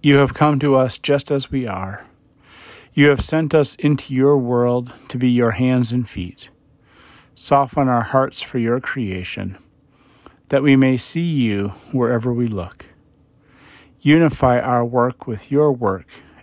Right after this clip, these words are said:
as you are unified with God the Father and God the Holy Spirit. Amen. Now,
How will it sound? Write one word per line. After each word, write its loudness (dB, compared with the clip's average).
as 0
you 6
are 6
unified 2
with -8
God 0
the -4
Father -2
and -4
God -4
the -8
Holy -8
Spirit. -14
Amen. -4
Now, 0